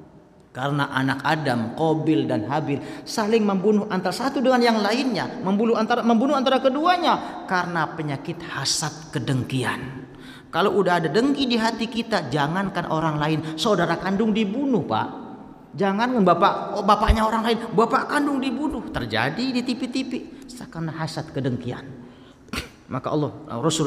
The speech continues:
abadikan, hati-hati dengan dengki. Pilpres udah lima tahun yang lalu.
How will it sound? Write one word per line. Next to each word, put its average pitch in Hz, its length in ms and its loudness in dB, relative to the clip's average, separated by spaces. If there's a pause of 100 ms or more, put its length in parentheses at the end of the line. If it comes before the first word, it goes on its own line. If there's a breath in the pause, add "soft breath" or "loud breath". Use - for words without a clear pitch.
abadikan, 123 480 0
hati-hati 131 560 -2
dengan 113 320 -4
dengki. 107 400 -8 (800 loud breath)
Pilpres 143 480 -2
udah 135 240 -2
lima 117 240 0
tahun 120 240 -2
yang 107 240 -2
lalu. 120 320 -4